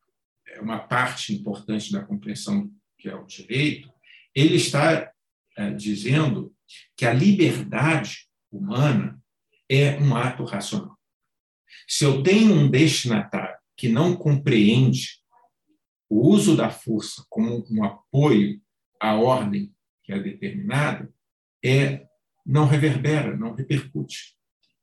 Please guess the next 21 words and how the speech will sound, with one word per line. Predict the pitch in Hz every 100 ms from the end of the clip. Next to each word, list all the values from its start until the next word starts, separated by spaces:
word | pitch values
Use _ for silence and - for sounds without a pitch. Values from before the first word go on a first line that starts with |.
| _ _ _ - _ _ _
E | 160 165 220
isso | 202 156
é |
importante | 135 135 - 170 -
para | 139 135
compreender, | 131 - 127 113 110 -
por | 101 101
exemplo, | 101 104 101 - _ _ _ _ _ _ -
qual | 156 170 - - -
a | 113 107 101 - _
consequência, | - 147 - 147 - 143 156 147 - 139 127 _ _ _ _
ah, | 104 107 104 - -
quando | 127 135 120 113 -
a | -
pessoa | 123 131 - 143 170 170 - -
é | 131
um, | 139 139 - _ -
um | 123 120
louco, | 127 117 101 101
é | 104
destituído | 104 117 117 - - - 120 139 151 208 -